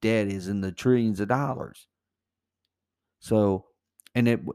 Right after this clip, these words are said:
it's not gonna get paid off. The national debt will not get paid off. It's, it's too far gone for that.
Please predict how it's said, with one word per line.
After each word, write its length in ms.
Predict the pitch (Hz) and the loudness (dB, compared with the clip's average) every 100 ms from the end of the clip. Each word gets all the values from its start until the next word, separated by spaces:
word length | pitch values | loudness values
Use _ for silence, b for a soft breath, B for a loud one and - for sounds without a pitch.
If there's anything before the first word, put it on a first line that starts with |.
| - | 2
it's 280 | 127 120 135 | 2 4 -2
not 180 | 151 | -2
gonna 140 | 165 135 | 2 4
get 180 | 110 - | 4 4
paid 260 | 110 92 | 2 4
off. 380 | 113 147 131 - - _ _ _ _ _ _ _ _ _ _ _ _ _ _ | 4 4 2 -4 -16 _ _ _ _ _ _ _ _ _ _ _ _ _ _
The 80 | 110 | 0
national 480 | 110 143 151 - 131 | 2 2 0 -2 -4
debt 400 | 85 117 120 - | 0 4 4 2
will 140 | 98 | -2
not 240 | 95 104 92 | 0 0 -2
get 180 | 95 - | -6 -4
paid 240 | 92 90 | -2 -2
off. 280 | 85 80 - - - | -4 -6 -12 -14 -2
It's, 260 | 117 - - | -2 -2 -2
it's 240 | 127 - | -2 -2
too 160 | - 110 | -4 -2
far 240 | 110 98 | 0 -2
gone 320 | 82 95 92 | 0 -2 -2
for 140 | 87 87 | -4 -8
that. 300 | 85 78 | -8 -12